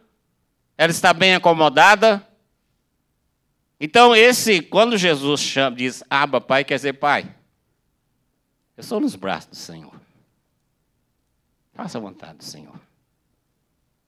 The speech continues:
A vontade do Senhor sempre a melhor.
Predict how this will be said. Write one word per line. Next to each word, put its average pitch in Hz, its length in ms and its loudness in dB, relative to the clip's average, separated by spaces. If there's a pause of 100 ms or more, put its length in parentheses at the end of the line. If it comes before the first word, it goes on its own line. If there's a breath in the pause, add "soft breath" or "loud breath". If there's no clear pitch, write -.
(140)
A - 60 -20
vontade 127 380 -6
do - 20 -12
Senhor 123 140 -6
sempre 120 640 -12 (240)
a 95 80 -20
melhor. 90 500 -16